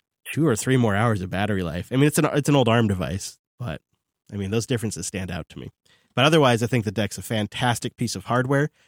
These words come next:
They nailed it. And version two is, if they get there, is, is really gonna be something to see. This, this is version one,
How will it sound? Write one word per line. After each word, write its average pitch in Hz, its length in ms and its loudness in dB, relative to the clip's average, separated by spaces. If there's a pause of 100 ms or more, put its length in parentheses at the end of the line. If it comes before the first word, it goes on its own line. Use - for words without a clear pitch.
They 92 100 -6
nailed 135 340 4
it. 185 160 2 (380)
And 107 100 -6
version 131 540 4
two 196 420 4
is, 123 260 0
if 143 120 -2
they 120 100 2
get 120 260 0
there, 170 160 2
is, 139 220 -2 (160)
is 110 220 -6
really 123 540 0
gonna 117 160 0
be 110 80 -2
something 101 340 -6
to 90 80 -10
see. 78 300 -10 (960)
This, - 180 -6
this 160 360 0
is 170 100 2
version 120 400 2
one, 123 300 2